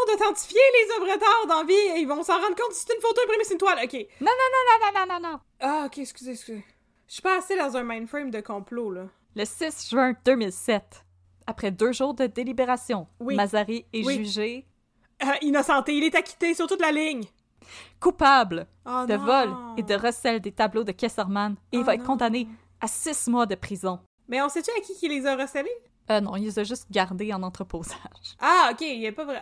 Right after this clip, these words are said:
Speaker 1: Ok, c'est ça. Mais les, les toiles ont-tu été récupérées ?
Speaker 2: Ouais.
Speaker 1: Ok.
Speaker 2: Par contre, euh, pour ce qui est de Myriam Bédard, malgré le rôle qu'elle semble avoir joué dans le vol des tableaux,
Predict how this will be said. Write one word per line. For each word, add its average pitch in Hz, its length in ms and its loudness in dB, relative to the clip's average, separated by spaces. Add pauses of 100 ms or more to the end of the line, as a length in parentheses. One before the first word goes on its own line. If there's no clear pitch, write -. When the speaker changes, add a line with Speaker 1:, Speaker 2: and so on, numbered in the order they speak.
Speaker 1:
Ok, 233 80 -10 (140)
c'est 226 80 -18
ça. - 120 -18 (440)
Mais 247 120 -2
les, 285 140 -4
les 262 160 -4
toiles 392 180 2
ont-tu 294 180 -2
été 277 180 -6
récupérées ? 285 420 -12 (560)
Speaker 2:
Ouais. 214 140 0 (460)
Speaker 1:
Ok. 220 220 -6 (520)
Speaker 2:
Par 294 200 -2
contre, 247 400 -6 (200)
euh, 202 80 -2
pour 247 160 -6
ce - 60 -16
qui - 60 -4
est 381 100 -4
de 233 60 0
Myriam 214 400 -2
Bédard, 196 340 2
malgré 226 400 -2
le 233 120 -2
rôle 220 340 2
qu'elle 180 180 -4
semble 247 480 -2
avoir 262 240 2
joué 254 240 -4
dans 233 140 -2
le 214 60 -4
vol 226 180 -2
des 220 100 -12
tableaux, 220 400 -2